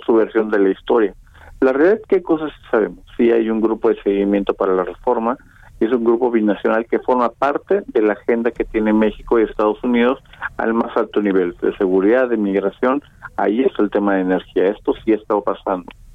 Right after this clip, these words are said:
El segundo, eh, por desgracia, sí vimos una vez flagrantemente mentir al presidente López Obrador cuando, eh, dice justamente que no ha habido molestias y que nadie ha expresado problema con esto,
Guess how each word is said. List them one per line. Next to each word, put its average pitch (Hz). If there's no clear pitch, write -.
El -
segundo, 240
eh, 123
por 117
desgracia, 123
sí 117
vimos 110
una 110
vez 107
flagrantemente 101
mentir 101
al 98
presidente 107
López 110
Obrador 98
cuando, 110
eh, -
dice 127
justamente 107
que 101
no 104
ha 110
habido 113
molestias 117
y 135
que -
nadie 147
ha 180
expresado 156
problema 139
con 131
esto, -